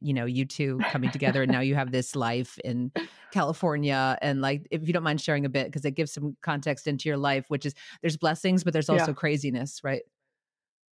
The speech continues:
Speaker 2: Oh, always, always. So let's just rewind a little bit. So I had Lauren at forty. She was a surprise and delight. And for the first three years, it was just Lauren and I. I had no family here.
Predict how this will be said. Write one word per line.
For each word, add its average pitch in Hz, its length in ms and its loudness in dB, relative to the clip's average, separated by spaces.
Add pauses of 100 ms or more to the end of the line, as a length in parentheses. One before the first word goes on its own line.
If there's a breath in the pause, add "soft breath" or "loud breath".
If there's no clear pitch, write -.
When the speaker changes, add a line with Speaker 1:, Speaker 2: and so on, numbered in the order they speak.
(120)
Speaker 2:
Oh, 196 340 2
always, 185 720 2 (140)
always. 175 500 0
So 170 300 2 (300 loud breath)
let's 214 280 0
just - 260 0
rewind 185 680 4
a 160 60 -2
little 156 240 -2
bit. 151 300 -2
So 160 400 0
I 180 180 0
had 220 220 0
Lauren 170 380 -2
at 202 180 -4
forty. 151 500 -4 (240)
She - 220 2
was 185 160 4
a 190 80 2
surprise 170 560 -2
and 202 120 2
delight. 196 560 -2 (480 soft breath)
And 175 680 2 (220)
for 190 140 0
the 180 80 0
first 190 360 -2
three 190 200 0
years, 180 440 0
it - 120 -2
was 220 80 -2
just 240 180 -4
Lauren 196 320 2
and 156 100 -2
I. 139 220 0
I 151 100 -2
had 156 240 -4
no 156 200 2
family 185 600 0
here. 175 380 2